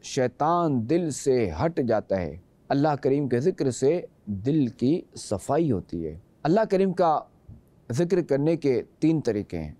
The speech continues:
زبان کے ذریعے اللہ کریم کا ذکر کرنا، مثلاً زبان سے سبحان اللہ، اللہ اکبر، لا الہ الا اللہ کہنا۔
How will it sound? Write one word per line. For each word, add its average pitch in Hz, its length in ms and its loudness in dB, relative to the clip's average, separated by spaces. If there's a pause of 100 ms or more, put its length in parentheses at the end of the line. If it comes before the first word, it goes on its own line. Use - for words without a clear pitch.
(120)
زبان 120 380 -2
کے 156 100 2
ذریعے 156 220 0
اللہ 147 160 2
کریم 147 300 0
کا 139 80 2
ذکر 135 280 -2
کرنا، 131 360 0
مثلاً 120 420 -2
زبان 117 340 -2
سے 117 140 -2
سبحان 113 380 -2
اللہ، 113 200 -2
اللہ 113 360 2
اکبر، 110 440 0
لا 110 280 2
الہ 113 200 0
الا 120 400 0
اللہ 104 280 -2
کہنا۔ 87 260 -12